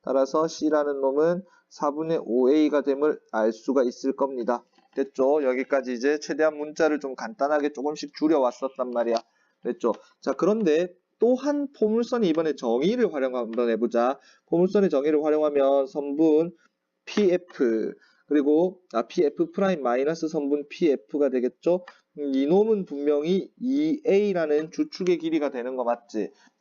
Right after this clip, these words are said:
근데 P F 프라임은 이십이었고 P F의 길이는 십보다 크거나 같고 십사보다 작거나 같단 말이야.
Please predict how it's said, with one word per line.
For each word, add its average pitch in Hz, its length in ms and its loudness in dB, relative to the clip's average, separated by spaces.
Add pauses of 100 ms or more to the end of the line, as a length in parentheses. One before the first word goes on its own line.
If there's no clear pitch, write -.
근데 175 280 -2
P 254 200 0
F 202 360 -2
프라임은 196 420 -2
이십이었고 139 880 0 (260)
P - 300 0 (420)
F의 196 360 4
길이는 156 360 -2
십보다 190 520 0
크거나 180 280 -2
같고 160 220 0
십사보다 160 580 0
작거나 175 420 -4
같단 135 320 -2
말이야. 127 360 0